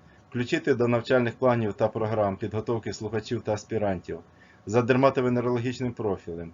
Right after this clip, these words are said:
питання щодо організації профілактичної роботи при наданні дерматовенерологічної допомоги з урахуванням умов воєнного стану та післявоєнного відновлення нашої держави, впровадження засад громадської дерматовенерології,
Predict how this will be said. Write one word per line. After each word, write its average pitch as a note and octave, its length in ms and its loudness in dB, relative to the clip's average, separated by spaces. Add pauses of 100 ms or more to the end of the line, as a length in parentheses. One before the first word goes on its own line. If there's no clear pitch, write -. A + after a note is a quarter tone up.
питання C#3 440 2
щодо A#2+ 240 -4
організації A2 640 -4
профілактичної A#2+ 800 -4
роботи B2+ 540 -6 (440)
при B2 140 0
наданні B2+ 440 0
дерматовенерологічної A#2 1120 -4
допомоги A2 580 -6
з G2+ 80 -8
урахуванням B2 600 0
умов A2+ 300 0
воєнного A2 400 -2
стану G2 480 -2 (520)
та C#3 140 6
післявоєнного A#2 800 -2
відновлення B2+ 720 -6
нашої A#2+ 320 -6
держави, G#2+ 560 -4 (520)
впровадження C3 600 2
засад A#2 380 -2
громадської B2 540 -2
дерматовенерології, A#2 1300 -6